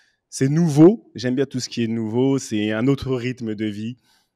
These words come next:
C'est nou-, c'est des nouvelles expériences et comme on l'a dit la semaine dernière, c'est, tu vis les, tu vis les choses de l'autre côté et donc, euh, il y a des choses dont tu, tu, que tu découvres. Donc, tu pouvais imaginer, mais tu vois, mais t'avais,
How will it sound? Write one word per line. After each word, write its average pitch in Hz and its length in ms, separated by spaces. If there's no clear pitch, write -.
C'est - 180
nou-, 101 260
c'est 98 520
des 98 100
nouvelles 107 440
expériences 110 680
et 98 40
comme 104 180
on 98 60
l'a 95 260
dit 92 100
la 101 80
semaine 101 240
dernière, 107 360
c'est, 82 440
tu 98 200
vis 107 240
les, 98 260
tu 131 120
vis 131 100
les 123 120
choses 139 240
de 123 80
l'autre 131 220
côté 151 420
et 95 240
donc, 98 320
euh, 87 300
il - 20
y 95 40
a - 20
des 101 100
choses 143 220
dont 113 120
tu, 98 520
tu, - 260
que - 80
tu - 140
découvres. 107 580
Donc, - 120
tu - 120
pouvais 139 260
imaginer, 135 600
mais 135 100
tu 170 140
vois, 165 80
mais 139 100
t'avais, 120 800